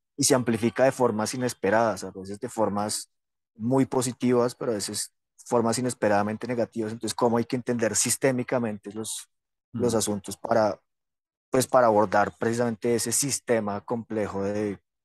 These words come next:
Speaker 1: de consecuencias y de problemas que, que se pueden
Speaker 2: Ujú.
Speaker 1: presentar?
Speaker 2: Sí, eso es una, una necesidad que yo he visto como docente, incluso en los procesos de educación superior, es como involucrar un poco también esa conciencia de abordar los problemas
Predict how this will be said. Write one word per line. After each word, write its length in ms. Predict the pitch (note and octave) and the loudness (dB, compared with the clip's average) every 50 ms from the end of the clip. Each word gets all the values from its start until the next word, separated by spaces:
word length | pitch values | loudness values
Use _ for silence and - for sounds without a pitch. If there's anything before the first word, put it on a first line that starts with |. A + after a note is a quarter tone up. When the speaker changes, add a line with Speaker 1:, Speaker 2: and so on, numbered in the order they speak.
| _ | _
Speaker 1:
de 180 | - F#2+ A2+ G#2+ | -8 -6 -6 -2
consecuencias 840 | - A2 A2 G#2+ - F#2+ - - - A#2 A2+ G#2+ F#2+ A2 G#2+ G2+ - | -2 -2 0 0 -2 -4 -2 0 2 2 2 2 0 0 -2 -2 -2
y 40 | |
de 80 | A2+ G#2+ | -4 -4
problemas 500 | - A2 G#2 G2 G2 G2 F#2+ F2 F2+ - | -2 -4 -4 -2 -2 -2 -4 -4 -6 -12
que, 260 | - - G#2+ G2 F#2 | -10 -8 -8 -8 -8
que 120 | - _ - | -10 _ -12
se 100 | - - | -12 -10
pueden 220 | - F#2+ F#2 F#2 | -8 -8 -8 -8
Speaker 2:
Ujú. 0 | |
Speaker 1:
presentar? 460 | - G#2 F#2+ - - D#2+ E2+ - - - _ _ _ _ _ _ _ _ _ _ _ | -8 -8 -8 -8 -8 -8 -10 -12 -12 -14 _ _ _ _ _ _ _ _ _ _ _
Speaker 2:
Sí, 160 | _ C3 B2 A#2+ | _ -2 -2 -2
eso 180 | G#2 F#2 G#2+ | -2 -4 -6
es 80 | A2 A2+ | -4 -2
una, 460 | C3 C3 C3 C3 C3 B2+ B2 A2+ - - - - - - _ _ _ _ _ _ _ _ _ _ _ _ _ _ _ _ _ _ _ _ _ _ _ _ _ _ _ _ _ _ _ _ | 0 0 2 2 2 0 0 -2 -4 -10 -18 -18 -20 -20 _ _ _ _ _ _ _ _ _ _ _ _ _ _ _ _ _ _ _ _ _ _ _ _ _ _ _ _ _ _ _ _
una 200 | - C3 B2+ B2+ | -2 0 2 2
necesidad 480 | C3+ C#3+ C#3+ C3 C3+ C3 B2+ A#2 A2+ A2+ | 2 0 0 -2 -4 -2 -2 0 0 0
que 100 | - B2+ | 0 0
yo 80 | C3 C3+ | 0 0
he 40 | |
visto 200 | C3+ C3 C3+ D3+ | 0 0 -2 -6
como 240 | C3 C#3+ C#3+ C3+ A#2+ | -8 -6 -4 -2 -2
docente, 380 | A2+ G#2+ - A2+ B2 - - D3+ | -2 -2 -4 -4 -4 -4 -4 -8
incluso 300 | C#3+ C3 C3 B2 A2 C3 | -8 -4 -4 -4 -2 -2
en 80 | C#3+ | -2
los 120 | D3 C3 C3 | -2 -4 -4
procesos 400 | - A2+ G#2 A2+ A2 G#2 A#2+ B2+ | -6 -6 -6 -6 -6 -6 -4 -2
de 60 | D3+ | -2
educación 380 | C#3 C3 A#2 A#2+ A2+ A2+ A2 G#2 | -2 0 0 -2 -2 -2 -2 -4
superior, 580 | A#2 B2 - C3+ G2+ A2+ A2 A2+ A2+ A#2 A#2+ | -4 -4 -4 -4 -2 -2 0 0 0 2 2
es 200 | C3 C3 C3+ - | 0 0 -2 -4
como 480 | - C#3+ C3+ C3+ B2+ A#2+ A#2 A2 A2 A2 | -6 -4 -2 0 0 0 0 0 -2 -2
involucrar 520 | A#2 A#2+ A#2+ A#2 A2+ G#2+ G2+ G2+ A2 A2 A2 | 0 0 0 0 0 -2 -4 -4 -4 -4 -4
un 100 | A#2 A2+ | -4 -4
poco 320 | C3+ C3 - - C3 C3 | -4 -4 -2 -2 -4 -2
también 420 | C3 B2+ A#2+ A2+ A2 G#2+ G#2+ G#2 A2+ | -2 -2 -2 -2 -2 -2 -2 -2 -4
esa 360 | A#2 A2+ A2+ C3 B2+ B2 B2 | -4 -4 -2 -2 -2 -2 -2
conciencia 540 | B2 B2+ A2+ G#2 - A#2 A2 G#2 G2+ B2 B2+ | -2 -4 -6 -6 -4 -6 -6 -4 -2 0 2
de 80 | C3 B2+ | 2 4
abordar 440 | B2 A#2 A2+ A2+ G2+ A2 A2 A2 G#2+ A2+ | 4 2 2 0 0 0 0 0 0 0
los 160 | A#2+ B2+ B2+ | -2 -4 -4
problemas 680 | - C#3 C3 A#2 A2 G#2+ A2 A2+ A#2 A#2+ A#2 - _ | -4 -4 -2 -2 -2 -2 -2 -4 -4 -6 -6 -8 _